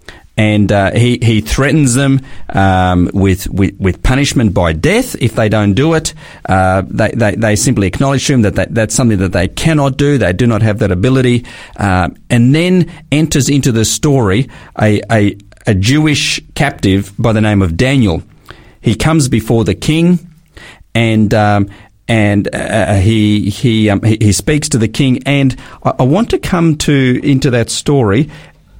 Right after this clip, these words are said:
uh, at that point where, in particular, where Daniel addresses the king. Um, and, and I'm gonna read, uh, Gary, from Daniel chapter two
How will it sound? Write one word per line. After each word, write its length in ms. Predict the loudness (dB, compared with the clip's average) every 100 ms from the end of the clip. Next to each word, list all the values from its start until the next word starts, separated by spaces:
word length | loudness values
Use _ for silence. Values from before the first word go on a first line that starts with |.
| -4
uh, 680 | -2 -2 0 0 2 2 0 0
at 180 | -2
that 220 | -2 -4 -4
point 380 | -2 0 -2
where, 480 | -2 0 2 2 0 -2 -10 _ _
in 140 | 0 0
particular, 640 | 0 -2 -2 0 0 0
where 320 | 0 0 0
Daniel 640 | 0 0 2 2 2 0 -2 -14 -20 -4
addresses 600 | -2 0 0 0 -2 -2
the 80 | -4
king. 600 | -2 -2 2 0 -2 -8 -20 -20 -20 -8
Um, 760 | -2 2 2 2 2 0 -4 -20 -20 -20 -6
and, 280 | -2 0 0
and 140 | 0 0
I'm 80 |
gonna 180 | 0 2
read, 300 | 2 0 -2 -2
uh, 120 | -2
Gary, 300 | 0 2 0
from 420 | 0 -2 0 0 0
Daniel 520 | -2 -2 2 2 0
chapter 340 | 0 -2 -4
two 520 | -6 -2 0 2 0